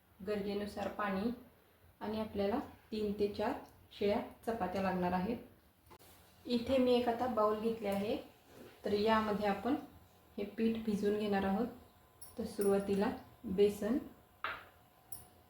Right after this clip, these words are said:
त्यानंतर तांदळाचे पीठ,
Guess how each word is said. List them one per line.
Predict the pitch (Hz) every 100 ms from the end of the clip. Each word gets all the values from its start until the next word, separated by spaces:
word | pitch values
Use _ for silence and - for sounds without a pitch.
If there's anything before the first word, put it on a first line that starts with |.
| - - - - - -
त्यानंतर | 208 214 202 190 220 - - - - - - - - - - -
तांदळाचे | 208 190 185 190 196 -
पीठ, | 196 226